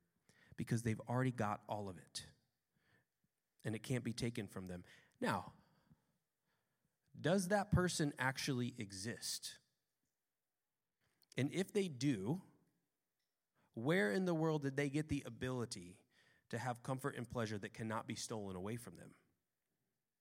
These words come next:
'Cause that person didn't exist in Nineveh.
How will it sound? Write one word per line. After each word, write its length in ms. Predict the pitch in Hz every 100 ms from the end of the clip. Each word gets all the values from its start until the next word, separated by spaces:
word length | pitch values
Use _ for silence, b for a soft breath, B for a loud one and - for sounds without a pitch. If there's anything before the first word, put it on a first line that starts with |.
| _ _ _ _ -
'Cause 140 | 117
that 180 | 120 143
person 340 | - 175 170 131
didn't 360 | 131 131 - - _ -
exist 520 | 120 110 139 127 -
in 120 | 101
Nineveh. 400 | 95 90 82 80